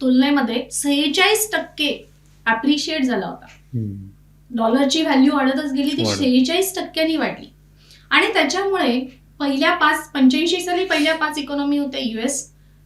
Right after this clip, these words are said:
Speaker 1: जपान, यूके, फ्रान्स आणि वेस्ट जर्मनी.
Speaker 2: अच्छा.
Speaker 1: तेव्हा वेस्ट आणि ईस्ट जर्मनी
Speaker 2: बरोबर.
Speaker 1: वेगळे होते, त्यामुळे वेस्ट जर्मनी.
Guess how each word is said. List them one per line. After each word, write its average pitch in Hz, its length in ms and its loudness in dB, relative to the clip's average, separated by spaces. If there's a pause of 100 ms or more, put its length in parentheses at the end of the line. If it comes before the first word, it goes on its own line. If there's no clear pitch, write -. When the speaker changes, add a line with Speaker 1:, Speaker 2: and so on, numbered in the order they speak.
(100)
Speaker 1:
जपान, 226 380 0 (580)
यूके, 262 600 4
फ्रान्स 240 340 -4 (120)
आणि 269 180 0
वेस्ट 202 300 -4
जर्मनी. 226 300 -8 (360)
Speaker 2:
अच्छा. - 240 -10
Speaker 1:
तेव्हा 277 600 0
वेस्ट 262 280 -2
आणि 269 200 -4
ईस्ट 262 200 -2
जर्मनी 262 200 2
Speaker 2:
बरोबर. - 140 6
Speaker 1:
वेगळे 269 220 -4
होते, - 200 -16 (100)
त्यामुळे 240 280 -8
वेस्ट 240 260 -4
जर्मनी. - 320 -14